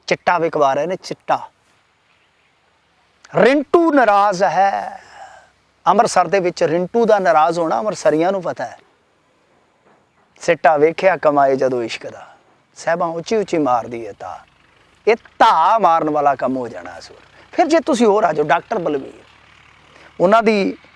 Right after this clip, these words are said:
ਜੇ ਤੁਸੀਂ ਲੋਕ ਸਭਾ ਹਲਕੇ ਦੀ ਕਹਾਣੀ ਵੇਖੋਗੇ, ਉੱਥੇ ਵੀ ਟਿਕਟ, ਉੱਥੇ ਵੀ ਟਿਕਟ, ਟਿਕਟ ਨੂੰ ਲੈ ਕੇ ਟਿਕਟੌਕ ਚੱਲ ਰਹੀ ਹੈ,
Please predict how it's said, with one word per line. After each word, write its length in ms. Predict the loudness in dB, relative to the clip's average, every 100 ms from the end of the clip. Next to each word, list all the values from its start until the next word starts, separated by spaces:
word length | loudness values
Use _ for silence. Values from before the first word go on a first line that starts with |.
| _ _ -4
ਜੇ 180 | 2 2
ਤੁਸੀਂ 640 | 0 -4 -2 -2 -2 -6 -12 _ _ _ _ 0
ਲੋਕ 260 | 2 2
ਸਭਾ 320 | 0 2 2
ਹਲਕੇ 320 | 2 -2 -2 -4
ਦੀ 100 | 0
ਕਹਾਣੀ 300 | 0 0 0
ਵੇਖੋਗੇ, 420 | -2 -2 -2 -2 -4 _ 0
ਉੱਥੇ 300 | 0 2 0
ਵੀ 100 | 0
ਟਿਕਟ, 400 | 0 0 0 -4 -12 _ -4
ਉੱਥੇ 220 | -2 2
ਵੀ 120 | 2 4
ਟਿਕਟ, 380 | 4 2 0 -2 _ _ -4
ਟਿਕਟ 220 | -4 -2
ਨੂੰ 120 | -4
ਲੈ 120 | -4
ਕੇ 220 | -4 -8 -12 _ _ _ _ _ _ _ _ _ _ _ _ _ _ _ -6
ਟਿਕਟੌਕ 460 | -2 0 0 0 -2
ਚੱਲ 220 | -4 -4
ਰਹੀ 260 | -10 -20
ਹੈ, 140 | -20